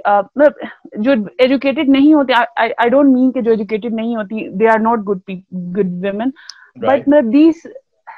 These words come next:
Speaker 1: they are made out to be something، you know، جو کہ ایک تو پہلے ہی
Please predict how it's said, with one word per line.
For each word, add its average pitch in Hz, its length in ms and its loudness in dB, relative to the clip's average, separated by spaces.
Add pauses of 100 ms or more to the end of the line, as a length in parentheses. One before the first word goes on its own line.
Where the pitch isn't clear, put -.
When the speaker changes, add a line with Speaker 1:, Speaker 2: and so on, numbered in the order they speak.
(260)
Speaker 1:
they 285 200 2 (300)
are 254 140 0
made 247 400 -2
out 247 100 0
to 220 260 -10
be 233 80 -4 (160)
something، 226 440 -6
you 214 120 -8
know، 240 140 -8 (480)
جو 233 200 0
کہ 247 380 -2 (600)
ایک 269 180 -4
تو 320 80 -4
پہلے 277 380 2
ہی 277 80 0